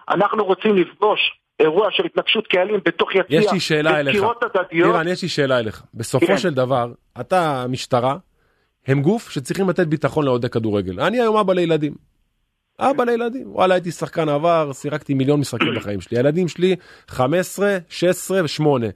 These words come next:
Speaker 2: אוהדי שרו-, אוהדי מכבי שרופים בדם שלהם. כל משחק של מכבי בוכים שאני לא לוקח אותם למשחק. אתה יודע למה?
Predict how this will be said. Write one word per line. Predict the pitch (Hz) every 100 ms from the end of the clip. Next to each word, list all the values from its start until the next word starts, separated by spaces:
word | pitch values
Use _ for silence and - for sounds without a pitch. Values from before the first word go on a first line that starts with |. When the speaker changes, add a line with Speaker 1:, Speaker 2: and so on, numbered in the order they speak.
| - -
Speaker 2:
אוהדי | 131 160 196 254
שרו-, | - 208 220 180
אוהדי | 190 214 254
מכבי | 226 - 240 240
שרופים | - 208 208 269 262
בדם | 202 202 254
שלהם. | 226 202 165 110 - _ _ _ _
כל | - 240 277
משחק | 269 233 262 240
של | 247
מכבי | 220 247 254 226
בוכים | 202 - 247 294
שאני | 240 226
לא |
לוקח | 254 233 226
אותם | 196
למשחק. | 170 151 - 131
אתה | -
יודע | 139 165
למה? | 185 226